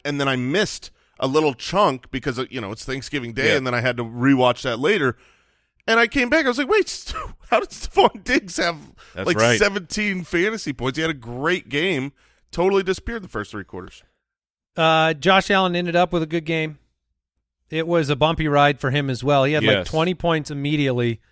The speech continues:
Speaker 3: then didn't score for the whole third quarter. Uh, plays New England, then the Jets, then Miami. Jalen Hurts, monster rushing game, uh, hundred fifty-seven on the ground, hundred and three in the first quarter.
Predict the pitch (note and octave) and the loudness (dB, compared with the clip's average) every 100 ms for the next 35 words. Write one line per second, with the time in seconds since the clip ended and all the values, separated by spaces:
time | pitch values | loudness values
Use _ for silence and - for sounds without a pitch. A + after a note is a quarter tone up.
0 | _ _ _ - C#3 C#3 D#3+ C3+ E3 C#3+ | _ _ _ -4 -2 0 0 2 0 2
1 | C#3 C#3 C3+ C#3 B2+ C3+ C3 B2+ A#2+ _ | 2 0 2 0 0 0 2 2 0 _
2 | _ _ _ _ - A2+ A2+ A#2 - D#3 | _ _ _ _ -10 -6 -4 -4 -2 -2
3 | C3+ D3 D3+ D3 C#3+ C3+ C3 B2+ A2+ B2+ | 0 0 0 0 -2 -2 -2 -4 0 0
4 | B2+ - B2+ A#2 B2 B2+ B2+ B2 D#3 F#3+ | -2 -6 -6 -2 -2 0 -2 0 2 2
5 | F3+ D3+ F3 E3+ - D3+ D3+ D#3+ - - | 2 4 4 4 -4 -2 0 0 -4 -2
6 | D#3+ - _ C#3 C3 D#3+ - E3+ D#3+ D#3+ | 0 -2 _ -6 -2 -2 -2 -6 -2 -2
7 | D#3+ D3+ _ _ _ _ _ _ - B2 | -4 -6 _ _ _ _ _ _ -8 -4
8 | B2 B2 B2 A#2+ A2+ D3+ F3 C#3+ D3 C3+ | -2 0 -2 -2 -4 -4 -2 -4 -6 -2
9 | D3+ C#3+ C#3 B2 B2 C3+ C#3 C3+ C3 _ | -2 0 -4 -4 0 2 2 0 -2 _
10 | _ _ _ - E3 E3 C#3+ D#3+ D#3 A#2+ | _ _ _ -4 -2 0 -2 -2 -2 -2
11 | D#3+ D3 - D#3 D3+ C#3+ C#3 C3 | -2 -2 -2 0 2 4 2 0